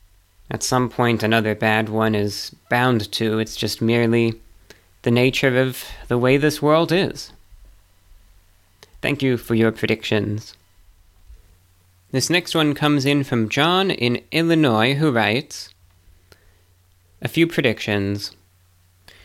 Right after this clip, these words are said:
The U S will experience a major interruption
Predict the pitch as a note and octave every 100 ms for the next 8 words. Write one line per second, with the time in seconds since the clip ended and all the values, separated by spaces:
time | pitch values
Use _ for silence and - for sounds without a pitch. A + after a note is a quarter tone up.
0 | _ - C#3 G3+ A#3+ G#3 - E3 C#3+ C#3
1 | - D#3+ D#3 D3 C3 D3+ D3+ - B2 A#2+
2 | A#2 D3+ F3+ F#3 E3+ D#3+ D#3 C3+ A#2+ -
3 | B2 C#3 F3